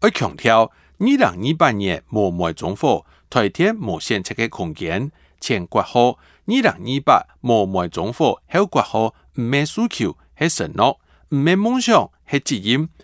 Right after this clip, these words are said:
唔但将系为了追求，也系为了让总部每一位长期受害的居民，为了不再增加的癌症数字，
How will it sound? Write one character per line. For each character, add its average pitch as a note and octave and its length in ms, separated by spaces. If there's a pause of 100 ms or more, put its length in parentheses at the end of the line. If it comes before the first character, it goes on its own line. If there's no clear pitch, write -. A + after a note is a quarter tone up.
(300)
唔 D#3 80
但 C#3 180
将 E3+ 240
系 F#3 100
为 A#3+ 180
了 D#3 140
追 D#3 200
求， G#2 320 (240)
也 B2+ 100
系 D3+ 160
为 E3+ 120
了 C#3+ 200
让 G2 160
总 F#2 280
部 C3 280
每 C3 180
一 A3+ 120
位 D#3 180
长 F2+ 300
期 - 180
受 B2 220
害 B2 160
的 A2+ 160
居 A#2+ 220
民， E3+ 200 (440)
为 A#3 140
了 C#3 160
不 - 140
再 A#2+ 280
增 A3+ 260
加 E2+ 160
的 G#2+ 140
癌 A2+ 360
症 G#2 220
数 A2 180
字， A2 360